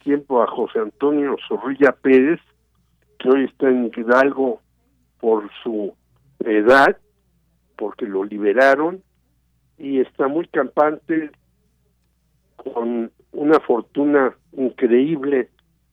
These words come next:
en sus ranchos y demás. ¿Y quiénes fueron los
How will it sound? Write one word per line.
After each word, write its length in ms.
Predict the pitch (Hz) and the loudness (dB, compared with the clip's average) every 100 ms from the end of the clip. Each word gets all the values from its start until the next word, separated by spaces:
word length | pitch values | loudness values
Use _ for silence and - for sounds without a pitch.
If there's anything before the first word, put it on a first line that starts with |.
| _ | _
en 120 | 127 | -6
sus 260 | 107 123 110 123 | -2 -2 0 2
ranchos 440 | 156 160 - 139 - | 2 2 -2 -4 -2
y 80 | |
demás. 380 | 123 135 135 165 - _ _ _ _ _ _ _ _ | -2 0 0 -2 -4 _ _ _ _ _ _ _ _
¿Y 120 | 151 143 | -12 -2
quiénes 380 | 185 226 220 - | 2 4 4 4
fueron 360 | 156 180 175 | 4 4 2
los 140 | 135 | -4